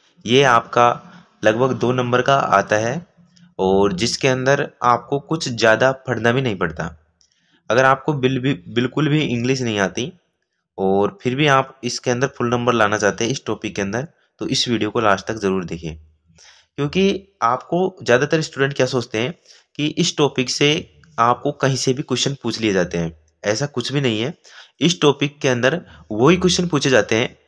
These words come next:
जो आपके सिलेबस से रिलेटेड हो। यानी कि पिछली बार की बात करें तो आपको पिछली बार का पेपर मैं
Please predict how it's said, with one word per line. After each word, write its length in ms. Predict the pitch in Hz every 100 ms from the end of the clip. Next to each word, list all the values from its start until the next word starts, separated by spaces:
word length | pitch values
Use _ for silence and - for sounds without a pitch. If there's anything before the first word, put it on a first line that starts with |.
| -
जो 160 | 104 123
आपके 340 | 113 117 - 147
सिलेबस 460 | - 127 113 110
से 120 | -
रिलेटेड 340 | 131 101 98 92
हो। 200 | 85 80 _ - - - 110
यानी 220 | 117 135
कि 140 | 135 170
पिछली 380 | 156 156 165
बार 180 | 151 147
की 120 | 147
बात 220 | 147 117 -
करें 240 | 113 147 - _ _
तो 80 | 110
आपको 280 | 110 107 123
पिछली 300 | - 127 135
बार 180 | 131 131
का 60 | 143
पेपर 340 | 127 120 139
मैं 200 | - 120